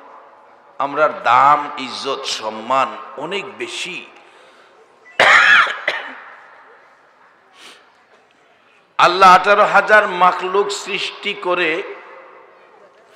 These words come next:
ফেরেশতারাও মাখলুক, জান্নাত একটা মাখলুক, যেহেতু সৃষ্টি,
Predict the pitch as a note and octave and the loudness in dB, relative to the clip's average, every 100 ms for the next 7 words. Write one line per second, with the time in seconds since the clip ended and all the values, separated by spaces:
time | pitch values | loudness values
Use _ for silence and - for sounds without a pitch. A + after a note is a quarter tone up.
0 | - D3+ E3+ G3 G3 - - F3 G#3 A3 | -6 -2 0 -2 -2 -6 0 4 4 4
1 | G3+ E3+ D#3+ C3 - - - - - - | 0 -2 -6 -6 -8 -16 -18 -20 -20 -20
2 | - - _ _ _ _ _ _ - A2+ | -20 -20 _ _ _ _ _ _ -20 0
3 | F3 F#3+ F3+ F#3+ G#3+ G#3+ G#3 G#3+ F#3 F3+ | 4 4 4 4 4 2 -2 -2 2 2
4 | F3 F3 E3+ C#3 - - F#3 G#3+ G#3+ - | 2 -2 -4 -6 -8 -4 -4 -4 -8 -8
5 | F3 F#3+ - - - G2 | -8 -8 -8 -12 -16 -18